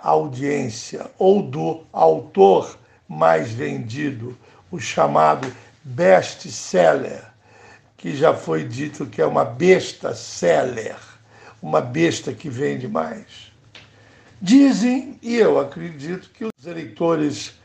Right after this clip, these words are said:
cativos de Jair Bolsonaro são a massa evangélica, cabeça feita pelos pastores do charlatanismo.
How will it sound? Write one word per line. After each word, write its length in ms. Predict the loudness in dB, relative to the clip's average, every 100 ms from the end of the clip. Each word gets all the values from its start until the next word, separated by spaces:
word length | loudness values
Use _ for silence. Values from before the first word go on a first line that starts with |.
| _
cativos 1200 | -2 0 -2 -6 2 4 4 2 -12 -16 -18 -20 _ _ _ _ _ -16
de 140 | -12 -2
Jair 380 | 2 2 0 -6
Bolsonaro 840 | -6 -6 -4 -4 -2 0 0 -4 -12 _ _ -20
são 520 | -4 2 2 2 -4 -10 0
a 120 | 0
massa 600 | 4 4 4 2 -2 -6 -4
evangélica, 1500 | -2 -2 -2 -2 -2 -6 -2 0 0 -2 -8 -14 -8 -8 -8 -14 _ _ _ _
cabeça 600 | 2 2 4 0 2 0
feita 380 | -2 -4 -8 -8
pelos 340 | -6 -4 -4 -6
pastores 880 | 0 0 0 -10 -4 2 2 0
do 180 | -6 -10
charlatanismo. 1600 | -8 0 2 2 2 4 4 2 -4 -4 -6 -8 -8 -12 -12 -14